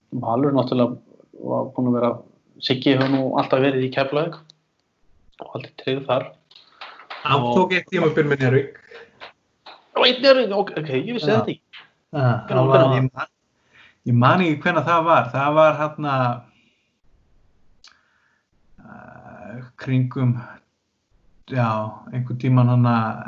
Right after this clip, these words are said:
Speaker 2: er eft-, það er á þessum áratug, held ég, hvort hann hafi farið til Danmerkur,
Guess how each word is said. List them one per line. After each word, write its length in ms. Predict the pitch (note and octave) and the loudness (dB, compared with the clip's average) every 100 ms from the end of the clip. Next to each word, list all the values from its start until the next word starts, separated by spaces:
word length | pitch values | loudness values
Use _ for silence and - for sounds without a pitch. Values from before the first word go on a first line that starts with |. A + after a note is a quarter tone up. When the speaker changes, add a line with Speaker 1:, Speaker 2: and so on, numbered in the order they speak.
| - | -4
Speaker 2:
er 100 | A#2+ C3 | -2 0
eft-, 200 | F#3+ C#3 | 0 2
það 120 | C#3 | 2
er 100 | E3 | 4
á 60 | F3+ - | 2 0
þessum 500 | G3+ - - A#3+ F3+ | -2 -2 -2 0 2
áratug, 480 | G#3 A#3 G3+ C3+ A#2 | 2 0 -2 -2 -2
held 180 | A2+ - | -2 -6
ég, 200 | G2+ - _ _ _ _ _ _ _ _ _ - | -10 -12 _ _ _ _ _ _ _ _ _ -6
hvort 160 | B2+ B2+ | 0 4
hann 100 | B2+ | 4
hafi 120 | B2+ | 4
farið 200 | C#3 B2 | 2 -2
til 100 | - | -2
Danmerkur, 680 | D3 F#3+ G3+ G#3+ G#3+ A3 G3+ | 0 4 4 4 0 -2 -2